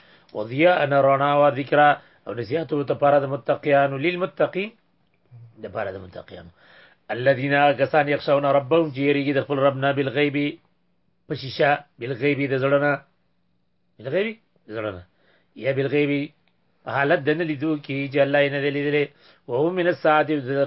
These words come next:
قیامت نه، او دیو د قیامت نه مشفقون، یریدونکي دي.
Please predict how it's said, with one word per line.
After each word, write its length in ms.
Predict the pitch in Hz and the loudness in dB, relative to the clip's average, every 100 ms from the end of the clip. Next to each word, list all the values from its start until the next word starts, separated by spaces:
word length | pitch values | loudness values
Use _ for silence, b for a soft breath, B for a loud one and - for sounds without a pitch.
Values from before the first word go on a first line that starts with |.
| - | 0
قیامت 300 | 139 143 135 | 0 0 -4
نه، 160 | 139 147 - _ _ | -8 -10 -14 _ _
او 280 | 113 127 131 123 120 | -10 -8 -8 -10 -10
دیو 320 | 151 180 180 | -8 -2 0
د 80 | 170 175 165 | 2 2 4
قیامت 320 | 156 156 147 | 4 4 0
نه 100 | 143 | -2
مشفقون، 560 | 156 151 - 135 135 139 | -4 -6 -8 -10 -6 -4
یریدونکي 560 | 143 147 131 143 131 139 | -2 -4 -4 -8 -8 -8
دي. 180 | 143 | -6